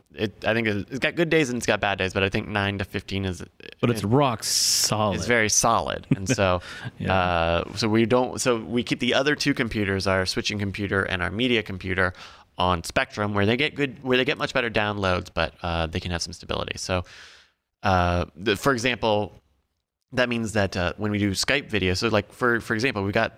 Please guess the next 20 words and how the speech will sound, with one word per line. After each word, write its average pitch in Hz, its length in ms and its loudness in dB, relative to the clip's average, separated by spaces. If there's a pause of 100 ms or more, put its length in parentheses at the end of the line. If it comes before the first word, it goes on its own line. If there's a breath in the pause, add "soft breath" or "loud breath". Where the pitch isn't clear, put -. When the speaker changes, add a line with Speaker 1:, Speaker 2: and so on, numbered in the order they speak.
(180)
Speaker 1:
we've 110 200 -2
got 117 180 2
Brant 107 240 0
on 92 160 -2
Skype 90 380 -2
here. 90 320 -2 (480 soft breath)
Uh, 92 120 0
his 95 180 -4
video 160 340 2
is 104 100 -2
running 92 200 -2
through 90 140 -8
Skype, - 280 -2
but - 100 -8
the 101 100 -2
audio 98 300 2
is 90 100 -2
running 87 180 -4
through 87 160 -6
Opal. - 400 -2